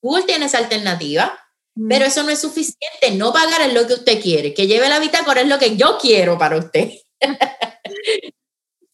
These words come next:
Speaker 2: Y es el, el uso de ese tipo de, de imágenes que, que están aseguradas, ¿puede incidir en el alcance de nuestras publicaciones?
Speaker 1: Bueno,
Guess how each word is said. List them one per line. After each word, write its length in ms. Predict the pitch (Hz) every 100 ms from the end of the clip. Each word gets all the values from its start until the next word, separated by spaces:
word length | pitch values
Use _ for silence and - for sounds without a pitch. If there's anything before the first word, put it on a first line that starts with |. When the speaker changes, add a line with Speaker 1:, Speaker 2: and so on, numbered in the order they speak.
| 277
Speaker 2:
Y 200 | 285 277
es 240 | 269 277 -
el, 760 | 262 254 247 233 226 208 190 - -
el 160 | 262
uso 300 | 262 269 302
de 260 | 302 294 262
ese 160 | 269 277
tipo 300 | 254 247 254
de, 320 | 247 233 202
de 140 | 190
imágenes 440 | 202 190 202 214 220
que, 240 | 220 202 190 -
que 80 | 185
están 420 | 160 _ 185 170
aseguradas, 720 | 185 220 208 202 190 190 196 - - -
¿puede 220 | - 214 220
incidir 300 | 254 294 277
en 120 | 277
el 80 | 269
alcance 500 | 269 262 254 254 262
de 100 | 254
nuestras 280 | 269 262
publicaciones? 800 | 254 254 240 262 - 220 175 165 - _ _ _ _ _ _ _ _ _ _ _ _
Speaker 1:
Bueno, 460 | 190 208 208 190 185